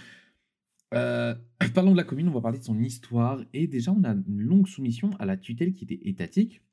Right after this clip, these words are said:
C'est-à-dire que la commune va vivre un processus d'autonomisation qui est progressive à l'égard de l'État.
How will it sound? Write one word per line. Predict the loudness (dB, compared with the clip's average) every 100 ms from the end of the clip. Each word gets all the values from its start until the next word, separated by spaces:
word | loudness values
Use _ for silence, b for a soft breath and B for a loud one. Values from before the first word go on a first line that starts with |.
| _ _ _ _ _ _ _
C'est-à-dire | -6 -2 0 0
que |
la | -2
commune | 0 0 -2
va | -2
vivre | -4 -2 -4
un |
processus | -4 -6 -8 -8 -8
d'autonomisation | -4 -4 0 2 2 0 -2
qui | -6 -6
est |
progressive | -6 -6 -2 -4 -2 -4
à | -4
l'égard | -6 -10
de | -10
l'État. | -8 -6 -6